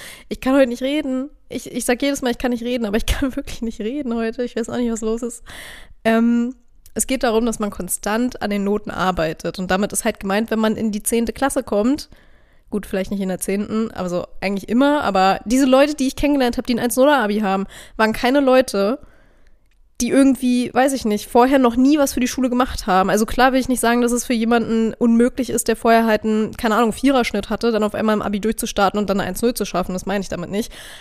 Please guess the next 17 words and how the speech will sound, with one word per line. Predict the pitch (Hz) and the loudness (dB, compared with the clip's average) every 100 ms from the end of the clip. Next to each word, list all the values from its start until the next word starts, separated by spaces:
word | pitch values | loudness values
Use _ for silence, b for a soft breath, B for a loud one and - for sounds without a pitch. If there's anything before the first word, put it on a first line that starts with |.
| B | B
Aber | - 240 240 | 2 4 4
es | 240 | 2
kommt | 254 247 | -2 0
bei | 226 | 2
jedem | 208 220 262 269 | 2 2 2 0
irgendwann | - 277 294 240 240 | 2 2 4 4 2
dieser | 220 196 | 2 0
Punkt, | - 311 294 285 | 4 4 4 2
wo | 233 | 0
er | 214 | 0
checkt, | 269 - | -4 -4
okay, | 220 294 277 247 330 b b b b b - - - | -2 2 4 2 0 b b b b b -20 -20 2
jetzt | 247 - - - - | 2 4 0 -2 0
muss | 254 269 | 2 2
ich | 262 | 0
mich | 254 277 | 0 2
halt | 240 233 | 0 0